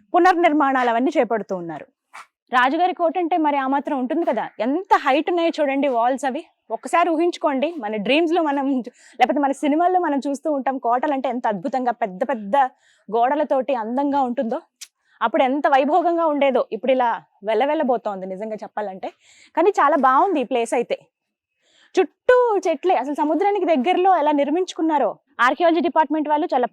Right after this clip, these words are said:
ప్రెస్టీజియస్ గా తీసుకున్నారు ఈ ప్లేస్ ని. ముందు ముందు తరాల వాళ్ళకి తెలియాలి హిస్టరీ ఏంటి అనే, ఆ, అందులో భాగంగా ఇలాంటి వాటిని కాపాడుతున్నారనమాట.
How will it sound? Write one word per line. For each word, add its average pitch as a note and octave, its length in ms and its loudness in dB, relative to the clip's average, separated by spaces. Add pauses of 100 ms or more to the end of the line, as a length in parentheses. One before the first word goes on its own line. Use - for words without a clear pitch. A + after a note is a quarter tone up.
ప్రెస్టీజియస్ D4+ 500 -4
గా D4+ 40 -4 (100)
తీసుకున్నారు B3 420 -2
ఈ - 80 -6
ప్లేస్ A3 320 -2
ని. D#4 160 -4
ముందు D4 220 2
ముందు F4+ 140 0 (100)
తరాల D4 340 4
వాళ్ళకి C#4+ 320 0 (160)
తెలియాలి D#4+ 440 4 (100)
హిస్టరీ C#4 360 -6
ఏంటి C4+ 220 -2
అనే, A#3+ 120 -8 (300)
ఆ, G#3 40 -10 (100)
అందులో A3 260 -4 (100)
భాగంగా A3 360 0 (400)
ఇలాంటి D#4+ 280 4
వాటిని E4 220 0 (100)
కాపాడుతున్నారనమాట. A#3 880 0